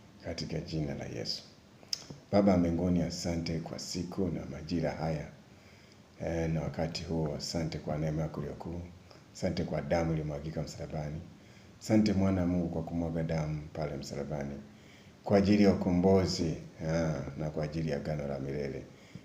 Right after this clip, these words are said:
katika jina la Yesu Kristo wa Nazareti. Amina. Naam, sasa tunajifunza kipengele kifupi kidogo, lakini kina maana kubwa. Unatakiwa ujue kwamba katika maisha ya mwanadamu ya imani kuna vita.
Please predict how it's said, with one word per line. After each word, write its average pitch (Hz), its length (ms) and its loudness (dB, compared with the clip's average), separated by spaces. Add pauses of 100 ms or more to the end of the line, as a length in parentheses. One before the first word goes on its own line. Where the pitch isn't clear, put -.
(120)
katika 80 360 -4
jina 82 380 0
la 71 80 -6 (160)
Yesu 78 320 -4
Kristo - 200 -6
wa 78 60 -8
Nazareti. - 420 -8 (100)
Amina. - 380 -8 (920)
Naam, 76 280 0 (100)
sasa 117 440 4
tunajifunza 82 720 -2
kipengele 73 680 -6
kifupi - 440 -10
kidogo, 80 520 0 (680)
lakini 80 380 0
kina 90 220 0
maana 87 320 4
kubwa. 82 400 -2 (100)
Unatakiwa 78 440 -4
ujue 78 440 -4 (560)
kwamba 87 240 -4
katika 90 340 0
maisha 98 360 6
ya 90 60 2
mwanadamu 82 600 2
ya 73 60 -2
imani 80 540 0 (400)
kuna 117 240 6
vita. 87 420 2